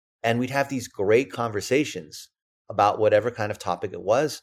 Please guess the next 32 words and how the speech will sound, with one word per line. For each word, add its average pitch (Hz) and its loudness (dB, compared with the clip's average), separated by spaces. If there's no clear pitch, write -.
And 113 -6
you 117 -4
never 113 -2
know 95 0
what's 95 0
going 104 -4
to 101 -6
happen. 123 -4
And 90 -6
because 107 0
most 113 4
of - -18
these 104 -8
rooms 104 -4
aren't 95 -4
being 92 -4
recorded, 123 2
you 113 -2
have 113 0
to 110 -14
be 170 0
there, 90 4
and 123 0
it - -2
has 127 0
to - -16
be 120 2
authentic 123 -2
because 113 0
it's 107 -8
your 104 2
voice. - 0